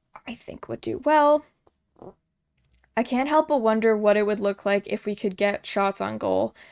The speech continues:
Maybe even score on the power play like we did early. We're killing it without those things. Imagine. Yeah, if we get shots on goal, if we could actually set up on the power play, it would be nice. I underst-, like, Dallas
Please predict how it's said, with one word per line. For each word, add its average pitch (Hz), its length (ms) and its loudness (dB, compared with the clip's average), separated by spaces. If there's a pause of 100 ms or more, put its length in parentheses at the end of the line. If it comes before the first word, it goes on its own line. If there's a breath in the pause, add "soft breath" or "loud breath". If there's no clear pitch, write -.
(140 soft breath)
Maybe 214 260 4
even 214 320 0
score 247 460 4
on 233 100 10
the 226 80 4
power 214 220 6
play 214 160 6
like 202 140 4
we 196 100 2
did 196 260 0
early. 240 320 2
We're 202 140 0
killing 208 280 0
it 202 220 2
without 185 380 2
those 175 240 -2
things. 135 460 -4 (100)
Imagine. 190 680 -2 (400 loud breath)
Yeah, 196 280 4
if - 120 -10
we 220 100 2
get 247 220 2
shots 285 280 4
on 254 100 2
goal, 226 200 8
if 226 140 2
we 262 60 0
could 359 140 4
actually 392 300 6
set - 280 4
up 233 180 4
on 240 120 2
the 240 80 2
power 247 280 2
play, 254 200 2
it 254 60 6
would 247 120 2
be 262 100 0
nice. 262 380 0 (380 loud breath)
I 220 140 6
underst-, 220 580 2
like, 214 260 0 (140)
Dallas 233 600 6